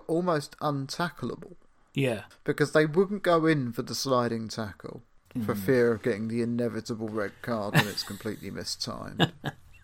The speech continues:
Speaker 1: which happened to me once.
Speaker 2: <laughs>
Speaker 1: And that would mean that until somebody else came in from the front to try and tackle them, then your player is suddenly through and in with a chance of shooting.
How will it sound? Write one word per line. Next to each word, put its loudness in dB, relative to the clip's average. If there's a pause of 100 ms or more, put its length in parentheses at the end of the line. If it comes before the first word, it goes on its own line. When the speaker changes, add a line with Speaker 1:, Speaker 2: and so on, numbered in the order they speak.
Speaker 1:
which -10
happened 0
to -4
me 2
once. 0
Speaker 2:
<laughs> 2 (2500)
Speaker 1:
And 4
that 8
would 2
mean 2
that 0
until 2
somebody 0
else 2
came -2
in -2
from -8
the -6
front 0
to -10
try -4
and -6
tackle -8
them, -12 (1300)
then 4
your 0
player 6
is 2
suddenly 0
through 4
and 2
in 2
with -2
a -2
chance -2
of -12
shooting. 2